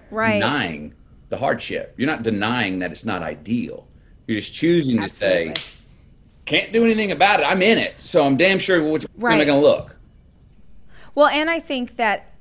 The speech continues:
Speaker 1: human beings, we have this unique gift in that we can hold pain and joy simultaneously.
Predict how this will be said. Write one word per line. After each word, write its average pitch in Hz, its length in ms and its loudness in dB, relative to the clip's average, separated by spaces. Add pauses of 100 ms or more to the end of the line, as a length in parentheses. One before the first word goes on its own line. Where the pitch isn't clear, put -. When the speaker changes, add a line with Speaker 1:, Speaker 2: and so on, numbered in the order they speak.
(140)
Speaker 1:
human 254 400 -4
beings, 277 380 -6
we 214 120 -6
have 208 400 -4
this 208 260 -8
unique 202 640 -10 (580)
gift - 500 -2
in 226 180 -6
that 208 180 -4
we 220 140 -6
can 285 520 -4
hold 226 720 -4
pain 220 480 -8 (600)
and 247 300 0
joy 208 220 -4
simultaneously. 180 1000 -14